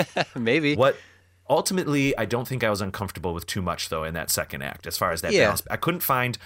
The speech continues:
Speaker 2: glaring moments where I was like, "We sh-, we should be back with Kong."
Speaker 1: I, I, for the most part, I'll agree that, uh, that the character, all the characters are interesting enough that I, I don't mind being with them. But there is this
Speaker 2: Yeah.
Speaker 1: weird, uh,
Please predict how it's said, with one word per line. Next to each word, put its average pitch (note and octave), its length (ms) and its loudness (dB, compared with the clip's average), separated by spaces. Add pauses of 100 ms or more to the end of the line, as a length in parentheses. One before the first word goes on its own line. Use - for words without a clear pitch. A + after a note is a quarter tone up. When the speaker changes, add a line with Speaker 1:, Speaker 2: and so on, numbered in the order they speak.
(220)
Speaker 2:
glaring G#2+ 580 0
moments F#2+ 440 0
where F2+ 100 2
I F2 40 2
was E2+ 120 -2
like, F2 240 -4
"We F#2 180 -4
sh-, - 160 -6
we G2+ 100 -2
should - 140 -4
be F#2 60 0
back F2+ 300 -2
with D#2+ 120 -10
Kong." D2+ 340 -6 (540)
Speaker 1:
I, D3 280 4
I, G3 280 6 (280)
for - 120 -2
the G3 80 2
most A3 200 2
part, G3 160 6
I'll E3+ 80 10
agree C3+ 240 6
that, A#2+ 340 6
uh, A2 200 0
that A2 420 0
the A#2+ 100 6
character, - 420 4
all F#3 180 8
the F#3 100 4
characters C3+ 420 4
are G#2+ 100 8
interesting A2 440 0
enough F#2 460 0
that F#2 180 2
I, F2 200 2 (160)
I A2 80 -4
don't G#2 200 2
mind F2+ 480 -2
being G#2 280 -2
with C3+ 180 -2
them. D3 280 0 (300)
But B2+ 160 2
there D#3+ 160 6
is F3+ 140 4
this D#3+ 140 0
Speaker 2:
Yeah. F2 60 0
Speaker 1:
weird, B2+ 680 2 (340)
uh, F#2 460 -2